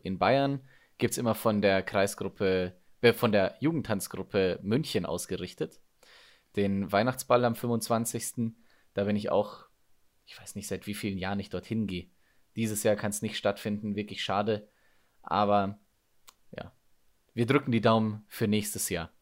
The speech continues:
Und das, finde ich, ist auch immer eine schöne Tradition. Das gehört bei uns jetzt hier in Deutschland auch schon zur Tradition, am fünfundzwanzigsten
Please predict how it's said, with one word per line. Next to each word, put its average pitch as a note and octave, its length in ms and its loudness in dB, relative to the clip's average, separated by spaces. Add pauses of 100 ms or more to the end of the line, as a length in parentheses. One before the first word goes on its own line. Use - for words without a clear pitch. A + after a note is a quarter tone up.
(120)
Und A#2 100 -2
das, C#3+ 160 4
finde C#3+ 160 0
ich, B2+ 60 -4
ist A#2+ 120 -6
auch G#2 180 0
immer G#2 120 -2
eine G2+ 140 -2
schöne G#2 280 0
Tradition. F#2+ 560 0
Das F#2 140 -8
gehört A2+ 280 2
bei A2 120 4
uns - 300 0
jetzt A#2 160 -2
hier A#2+ 120 4
in G#2 100 2
Deutschland B2+ 580 2 (400)
auch A#2+ 220 8
schon G#2+ 360 2
zur - 160 -2
Tradition, G#2+ 640 2
am G2+ 100 -2
fünfundzwanzigsten A#2+ 1120 0